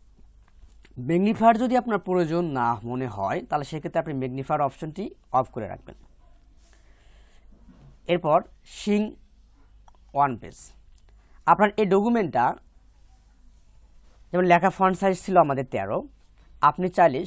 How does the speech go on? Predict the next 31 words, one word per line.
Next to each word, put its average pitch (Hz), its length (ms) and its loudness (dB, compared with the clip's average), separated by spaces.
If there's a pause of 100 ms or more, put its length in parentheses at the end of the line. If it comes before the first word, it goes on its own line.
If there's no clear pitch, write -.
সিং 170 120 -4 (100)
ফন্ট 180 260 -2
করার 127 200 0 (100)
পর 127 160 2 (760)
এই 180 100 2
যে 185 80 0 (100)
ফন্ডিং 190 400 2
যে 143 140 -6
সাইজটা 127 340 -2 (100)
আছে 127 180 -10 (380)
একদম 185 240 -2 (140)
সাইজ 139 240 0 (120)
আপনি 139 200 -10 (540)
কমায় 170 320 4
দিতে 104 200 -6
পারবেন। - 260 -12 (1900)
এটা 156 180 2
আবার 196 180 10 (420)
বাড়ানোর 170 520 6
জন্য 107 180 -8 (520)
আপনাকে 147 320 -6
আবার 147 120 2 (100)
ফন্ট 156 260 -4
সাইজে 170 400 0
গিয়ে 117 180 -6 (800)
এখান 151 240 -8
থেকে 139 240 -6
যেমন 135 160 -2 (100)
বারো 123 180 0 (100)
সাইজ 127 240 -6 (440)
বা 117 60 -6